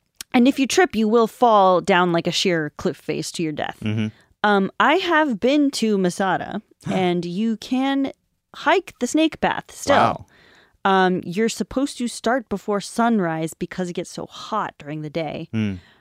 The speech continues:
Speaker 1: Um, and our Israeli tour guide told us that only mad dogs and Englishmen hike it.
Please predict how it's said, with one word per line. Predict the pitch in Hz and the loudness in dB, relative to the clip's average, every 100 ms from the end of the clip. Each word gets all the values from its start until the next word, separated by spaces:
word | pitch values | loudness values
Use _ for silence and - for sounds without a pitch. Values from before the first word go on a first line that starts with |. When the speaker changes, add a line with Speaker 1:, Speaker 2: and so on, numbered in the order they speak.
| _ - | _ -6
Speaker 1:
Um, | 165 160 160 160 - | -2 -2 -2 -4 -4
and | 175 170 165 165 160 - _ _ _ _ | -4 -2 -2 -2 -4 -10 _ _ _ _
our | 208 202 208 208 - - | 0 0 0 -4 -8 -6
Israeli | 214 208 254 285 262 | -4 -2 -4 -2 -2
tour | 254 - 415 | -4 -4 -4
guide | 247 202 196 190 180 | -2 -2 -2 -4 -8
told | - 220 220 | -14 -8 -6
us | 233 - | -6 -6
that | 240 240 226 - | -6 -6 -8 -8
only | 269 320 320 302 | -6 -4 -4 -2
mad | 277 349 359 - | -2 -4 -6 -4
dogs | 339 330 - | -4 -4 -4
and | 339 - | -6 -4
Englishmen | 359 370 269 214 160 - 160 - | -6 -6 -6 -6 -10 -10 -12 -12
hike | - - | -16 -12
it. | - - | -14 -14